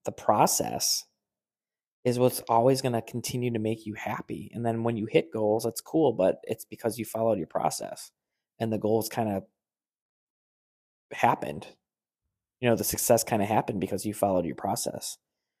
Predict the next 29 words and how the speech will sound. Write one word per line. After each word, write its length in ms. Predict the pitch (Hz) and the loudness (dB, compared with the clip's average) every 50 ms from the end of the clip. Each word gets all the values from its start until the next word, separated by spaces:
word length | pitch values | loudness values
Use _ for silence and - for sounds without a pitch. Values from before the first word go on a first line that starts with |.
| _ _ _ _ - | _ _ _ _ -6
And 80 | - 113 | 0 2
that's 180 | 110 110 - | 2 4 4
another 260 | 117 110 117 120 120 110 | 4 6 8 8 8 8
part 220 | - 120 107 101 | 8 6 8 8
of 60 | 98 | 6
this 140 | 85 101 - | 4 2 0
book 240 | - - 101 - - | 2 0 0 2 4
that 140 | - 101 101 | 4 4 4
I'm 140 | 98 98 | 4 2
reading, 340 | 101 101 98 101 95 95 98 _ - - | 0 2 2 0 -2 -2 -6 _ -10 -4
um, 360 | - 107 101 92 85 85 92 _ _ - | -2 0 0 0 -2 -6 -12 _ _ -10
called 240 | - - - 107 95 | -2 2 2 2 2
Atomic 380 | 101 - - 113 104 95 95 - | 0 -2 -2 -2 -2 -2 -4 -2
Habits 420 | - 98 80 80 95 92 - - - | 0 0 2 2 0 0 -2 -2 -2
that 360 | 85 - - - - - _ _ _ _ _ _ _ _ _ - | 0 0 0 0 -2 -4 _ _ _ _ _ _ _ _ _ -4
the 60 | - | 2
guy 200 | 98 107 95 92 | 4 4 4 4
talks 320 | 95 - 104 90 90 - - | 2 2 0 -2 -2 -2 -2
about. 300 | 78 76 76 76 60 62 | 0 2 4 4 4 2
Like, 160 | 95 104 - | 2 0 -2
if 100 | 98 104 | -6 -8
you 60 | 101 | -2
fall 240 | - - 113 131 131 | 4 6 6 8 8
in 60 | 107 | 6
love 160 | 104 113 113 | 6 4 4
with 100 | - - | 4 -2
the 60 | - | -10
process, 720 | - - - 101 92 98 92 - - - 60 60 - - - | -6 0 2 2 4 4 2 2 4 4 4 2 2 0 4
then, 400 | - 101 90 80 80 87 - | 6 6 6 6 2 -2 -6